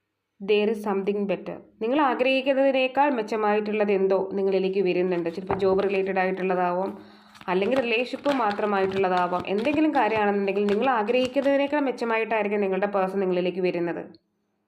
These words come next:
അല്ലെങ്കിൽ നിങ്ങൾ എന്താണോ ആഗ്രഹിക്കുന്നത്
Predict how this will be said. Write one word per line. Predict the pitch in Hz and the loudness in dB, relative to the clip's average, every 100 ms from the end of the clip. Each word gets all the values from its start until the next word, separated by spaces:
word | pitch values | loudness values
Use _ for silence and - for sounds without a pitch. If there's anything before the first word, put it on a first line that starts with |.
| _ _ _ _ _ - | _ _ _ _ _ -4
അല്ലെങ്കിൽ | 226 226 240 339 330 - _ _ _ _ _ _ - | -2 0 -2 -2 -4 -14 _ _ _ _ _ _ -4
നിങ്ങൾ | 254 349 | 0 2
എന്താണോ | 311 294 349 302 330 | 4 4 4 4 4
ആഗ്രഹിക്കുന്നത് | 262 220 240 233 233 214 196 | 2 2 2 0 0 0 2